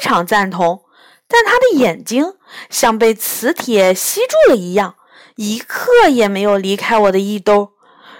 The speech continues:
“也许，呃，这样说有点儿失礼，但我想知道的是，你是否愿意扔点鱼食给我呢？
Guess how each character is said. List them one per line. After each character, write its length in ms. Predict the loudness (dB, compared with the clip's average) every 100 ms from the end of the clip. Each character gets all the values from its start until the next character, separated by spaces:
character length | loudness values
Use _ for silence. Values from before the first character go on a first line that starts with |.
| -14
“也 340 | -6 0 0
许， 520 | 0 -4 0 2 2 -2 -16
呃， 260 | -6 -4 -2
这 180 | 0 2
样 240 | 4 2
说 380 | 0 2 2 2 -4 -6
有 240 | 0 2
点 160 | 2 -2
儿 80 | -2
失 320 | -4 0 2
礼， 460 | 2 0 -10 -10 -14 -20 -2
但 240 | 2 4
我 160 | 4 2
想 260 | 2 -2 -2
知 220 | 0 2
道 240 | 4 4
的 100 | 2
是， 360 | -2 -4 -2 -2 -6 -20 -6
你 100 | -2
是 300 | -2 2 2
否 260 | 2 2 4
愿 320 | 4 2 4
意 180 | 2 0 -12 -8
扔 140 | 2 2 4
点 260 | 4 4
鱼 140 | 4 2
食 380 | 0 -2 2 4 4
给 60 | 6 6 6
我 80 | 6
呢？ 280 | 4 2